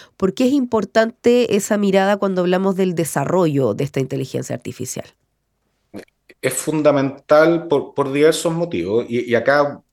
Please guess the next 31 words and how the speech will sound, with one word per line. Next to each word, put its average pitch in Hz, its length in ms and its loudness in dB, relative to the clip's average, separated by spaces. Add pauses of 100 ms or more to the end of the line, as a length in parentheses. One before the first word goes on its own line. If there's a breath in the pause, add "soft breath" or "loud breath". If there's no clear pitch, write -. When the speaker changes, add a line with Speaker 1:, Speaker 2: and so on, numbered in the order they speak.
Speaker 2:
disclaimer 143 520 0
antes, 156 240 2
no 139 100 -2
quiero 165 220 0
que 170 80 -6
esto 165 180 -8
suene 151 720 -2 (100)
contrario 139 800 2
a 135 160 4
la 131 160 2
empresa 120 500 -2
privada, 104 380 0
por - 100 -6
ejemplo, 80 380 -12
pero 113 140 0
Speaker 1:
Ujú. 170 260 -10 (220)
Speaker 2:
al 135 120 0
revés, 131 380 4
o - 60 -12
sea, 123 200 -2
todos 175 220 6
los 180 80 6
actores 160 340 2
son 143 160 -4
relevantes. 98 520 -6 (640)
Pero 151 420 6
la 143 200 4
academia, 202 720 2
por 175 140 -4
lo 170 80 -4
general, 156 720 0